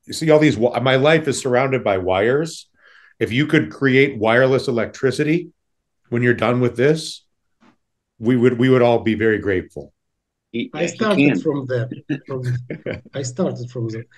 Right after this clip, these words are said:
Speaker 1: Good.
Speaker 3: Ac-, actually,
Speaker 1: This
Speaker 3: this battery, this battery, uh, it's, uh,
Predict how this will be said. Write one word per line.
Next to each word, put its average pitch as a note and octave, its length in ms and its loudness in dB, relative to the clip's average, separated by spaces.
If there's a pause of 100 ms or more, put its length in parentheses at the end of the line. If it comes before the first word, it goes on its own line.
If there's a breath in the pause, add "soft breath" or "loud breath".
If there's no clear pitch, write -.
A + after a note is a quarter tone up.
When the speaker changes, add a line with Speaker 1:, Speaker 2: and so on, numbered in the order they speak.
(160 soft breath)
Speaker 1:
Good. D3+ 400 4
Speaker 3:
Ac-, F#3+ 180 4
actually, A#3+ 340 4
Speaker 1:
This G3+ 180 4
Speaker 3:
this F3 60 -4
battery, G#3 600 2 (120)
this F#3 240 4
battery, G3 500 4
uh, F3+ 440 0
it's, E3+ 260 -6
uh, F3+ 220 2